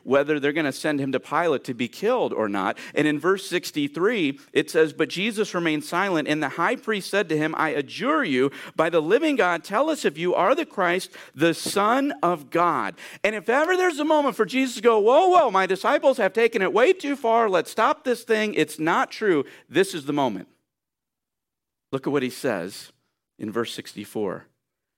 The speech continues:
"You have said so, but I tell you from now on, you will see the Son of Man seated at the right hand of power and coming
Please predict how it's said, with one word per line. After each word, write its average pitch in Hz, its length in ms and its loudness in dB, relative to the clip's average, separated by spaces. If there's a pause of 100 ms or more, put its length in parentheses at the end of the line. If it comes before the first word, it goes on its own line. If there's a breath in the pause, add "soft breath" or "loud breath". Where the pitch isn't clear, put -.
(140)
"You 156 560 -4 (320)
have 135 200 -4
said 117 300 -8
so, - 400 -12 (800)
but 120 140 0
I 131 120 -2
tell 131 220 -8
you 117 140 -6
from 107 180 -10
now 110 240 -4
on, 95 300 -8
you 120 260 -2
will 113 720 -2 (480 soft breath)
see 113 200 -4
the 101 120 -4
Son 113 240 -4
of 104 140 -6
Man 92 260 -6
seated 92 500 -8 (180 loud breath)
at - 140 -8
the 101 80 -4
right 110 300 -4
hand 123 180 -8
of 120 120 -6
power 90 320 -8
and 90 180 -12
coming 95 480 -10